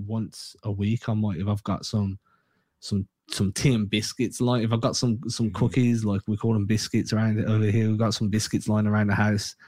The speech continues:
Speaker 1: If the kid ain't eating them, then, uh, yeah, I might take a few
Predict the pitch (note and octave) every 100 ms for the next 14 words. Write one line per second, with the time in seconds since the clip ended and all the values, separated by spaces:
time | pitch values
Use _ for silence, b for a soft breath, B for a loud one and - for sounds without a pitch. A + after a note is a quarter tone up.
0 | _ G#2 G2+ - A2 G#2+ G2 G#2 F#2+ G#2
1 | G#2+ G#2 b b b - A2+ A2 G#2 F#2+
2 | F#2+ D3 D3 C#3+ C3 A2+ B2 - - A2+
3 | A#2